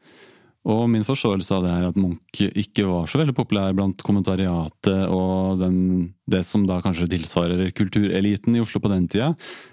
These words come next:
Reiste ned til Tyskland og, og solgte masse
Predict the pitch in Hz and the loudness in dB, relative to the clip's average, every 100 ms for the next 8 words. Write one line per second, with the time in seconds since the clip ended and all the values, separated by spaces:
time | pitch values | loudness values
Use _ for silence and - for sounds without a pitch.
0 | - 113 98 110 95 107 85 - - 90 | -2 0 2 0 0 0 -2 -4 -2 0
1 | 95 92 92 - 101 - - 123 90 - | 2 2 0 0 -4 -4 -6 -2 -2 -4
2 | - 90 85 - | -2 0 0 -4